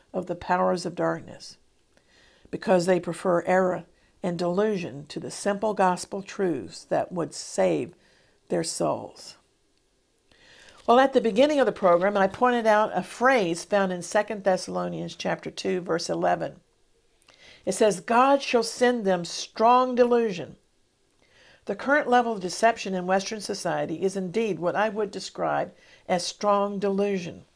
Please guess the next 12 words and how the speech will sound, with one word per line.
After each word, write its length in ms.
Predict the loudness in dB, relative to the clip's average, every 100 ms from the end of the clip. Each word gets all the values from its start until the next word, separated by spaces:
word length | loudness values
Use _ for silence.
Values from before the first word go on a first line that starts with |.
| _ _ _ _ _ -4
And 80 |
I 80 | -2
was 160 | -2 -2
fascinated 580 | 0 0 -2 -6 -6 -6
to 60 |
learn 300 | -6 -4 -4
the 180 | -4 -6 -8 -20 -6
literal 460 | 4 4 4 2 2
meaning 340 | 2 0 0
of 100 | -2
the 60 | -4
phrase, 760 | -6 -6 -4 -6 -14 -18 -20